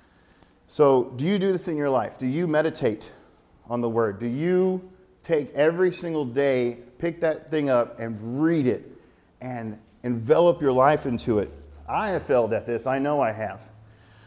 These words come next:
I'm what you would, I'm not consistent with it. I'm what you would call a, um, a binge reader or a binge consumer. I will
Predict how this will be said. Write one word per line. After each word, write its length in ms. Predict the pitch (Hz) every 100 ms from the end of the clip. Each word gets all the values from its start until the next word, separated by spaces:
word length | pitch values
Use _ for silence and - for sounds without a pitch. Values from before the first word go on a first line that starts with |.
| -
I'm 200 | 135 165
what 220 | 180 170
you 80 | 170
would, 180 | 156 147
I'm 160 | 135 156
not 180 | 185 185
consistent 440 | 170 175 180 175
with 120 | 170
it. 20 | 156
I'm 120 | 165
what 200 | 196 -
you 60 |
would 140 | 170 147
call 400 | 151 160 156 151
a, 400 | 131 131 123 123
um, 340 | 117 120 113 104
a 80 | 117
binge 380 | 110 143 175 160
reader 500 | 190 202 233 226 - - -
or 160 | - 127
a 40 |
binge 320 | 120 156 170 160
consumer. 600 | 147 - 165 135 95 - - _ _ _ _ _ _ -
I 140 | 139
will 500 | 165 139 123 107 -